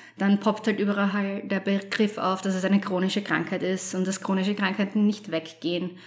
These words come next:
Ähm, und dann kriegt man einfach nur Angst. Also das war auch bei mir dann so, es ist dann sehr hilfreich, wenn der Partner sich auch damit beschäftigt, wenn man sich ein bisschen austauschen kann.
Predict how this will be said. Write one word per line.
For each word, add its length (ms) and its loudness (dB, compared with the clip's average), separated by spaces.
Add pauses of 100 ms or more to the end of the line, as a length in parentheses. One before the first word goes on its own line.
(420)
Ähm, 640 2
und 160 0
dann 440 2 (140)
kriegt 300 -4
man 140 0
einfach 260 -6
nur 240 -6
Angst. 500 -12
Also 360 0 (460)
das 180 -2
war 240 8
auch 60 -6
bei 100 4
mir 280 10
dann 140 6
so, 480 0
es 400 -6
ist 160 -2
dann 80 4
sehr 140 4
hilfreich, 340 0
wenn 100 4
der 80 4
Partner 280 4
sich 180 -4
auch 80 0
damit 240 0
beschäftigt, 460 0
wenn 60 2
man 100 4
sich 100 4
ein 60 2
bisschen 160 0
austauschen 580 2
kann. 220 4